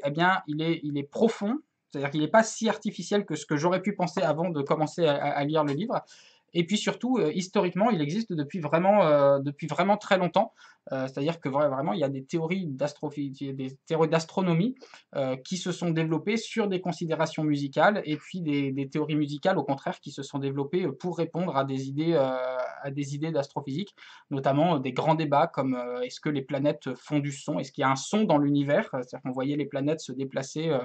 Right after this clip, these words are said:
euh, sur leur trajectoire, est-ce que en, en, en tournant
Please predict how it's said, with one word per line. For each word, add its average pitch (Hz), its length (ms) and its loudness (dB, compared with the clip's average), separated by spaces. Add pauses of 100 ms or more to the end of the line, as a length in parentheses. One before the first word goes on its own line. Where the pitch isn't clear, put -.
(480)
euh, 123 260 -4
sur 139 240 -6
leur 135 100 -2
trajectoire, 139 520 0
est-ce 135 120 -8
que 165 220 -2
en, 127 440 -4
en, 127 220 -10 (300)
en 139 160 -4
tournant 170 580 2